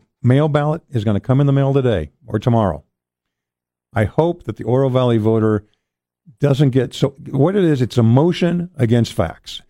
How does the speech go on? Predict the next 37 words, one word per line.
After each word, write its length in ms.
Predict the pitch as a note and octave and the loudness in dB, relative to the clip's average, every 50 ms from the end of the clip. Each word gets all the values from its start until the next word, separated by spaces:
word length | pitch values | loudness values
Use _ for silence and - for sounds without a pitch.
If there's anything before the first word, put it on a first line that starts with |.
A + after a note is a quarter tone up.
| _ _ _ _ _ _ A2+ | _ _ _ _ _ _ -4
Do 160 | G#2+ F3 G#3 | -2 0 0
it 100 | G3+ - | 0 -2
for 120 | - F#3 | -2 -2
the 120 | D#3+ D#3+ C#3+ | -2 -2 -4
kids. 440 | - - C#3+ B2+ A2 G#2 G2+ G2 A2+ | -2 -2 -2 -2 -2 -4 -4 -2 0
Look 180 | D#3 G3 G3 | 0 0 0
at 80 | G#3 - | -2 -2
this 140 | C#3+ A#2+ - | -2 -4 -4
pretty 260 | - - E3+ F3 F3 | -2 -2 -2 -2 -2
postcard 560 | - - D3 D3+ C#3 - - A#2 G#2 G2+ F#2 | -2 -2 -2 -2 -2 -4 -4 -2 -2 -2 -2
with 140 | G2 G2+ F#2 | -2 -4 -4
these, 240 | G2+ F#2+ F2 - - _ _ _ _ _ _ | -4 -8 -8 -10 -18 _ _ _ _ _ _
with 120 | - - A2+ | -2 0 0
these, 160 | A2+ G2 G2 A2 - _ - | 0 -2 -4 -10 -16 _ -20
you 260 | - - C3 B2 A2+ | -14 -6 -4 -4 -2
know, 80 | G#2 | -2
these 240 | G2+ G#2+ A2+ G2 F#2+ | -2 -2 -2 -2 0
young 240 | A2+ C#3 E3 F3+ D3+ | 0 0 2 0 -2
kids 400 | - - D3+ D3 D#3+ C#3+ G#2 G2+ | -2 -2 -2 0 0 -2 -2 -4
with 120 | G2+ G2 | -4 -4
their 100 | G2 G2 | -4 -4
smiley 420 | - - - C3 C3+ D3 D3+ D3+ C#3+ | -6 -4 -4 -2 -2 0 0 -2 -2
faces 420 | - - C3+ C#3 B2+ - A#2 F#2+ | -2 -2 -2 -2 -2 -2 -4 -2
and 140 | F#2+ F#2+ F#2 | -2 -2 -2
stuff. 340 | - - G2 E2+ D#2+ - _ _ _ _ _ | -4 -4 -6 -6 -6 -10 _ _ _ _ _
It's 200 | - - - - | -6 -6 -4 -2
not 200 | G#3+ G3+ F#3+ E3 | -2 0 0 0
about 300 | B2 G#2 F2 F2+ F2+ - | 0 0 0 -2 -2 -2
the 80 | - - | -4 -10
kids. 440 | - _ A#2+ B2 C3+ C#3 C3+ - _ _ _ _ _ _ _ _ - | -6 _ -2 0 0 -2 -4 -12 _ _ _ _ _ _ _ _ -2
There's 160 | E3+ D#3 - | -2 0 2
not 200 | F#3 E3+ D#3 - | 0 -2 -2 -2
anybody 680 | - F#3 G#3+ G#3+ G3 E3 E3 E3+ E3 D#3+ D#3 D#3 D#3 - _ _ | -2 0 2 2 2 2 2 0 2 0 0 0 -2 -6 _ _
in 220 | - D#3+ D3 B2 B2 | -4 0 2 4 4
this 200 | D#3+ F#3+ - - | 2 0 -2 -2
pack 360 | - E3+ D#3 C#3+ C#3 C3+ C#3 | -2 0 0 0 0 -2 -2
or 160 | B2 A#2+ | -2 0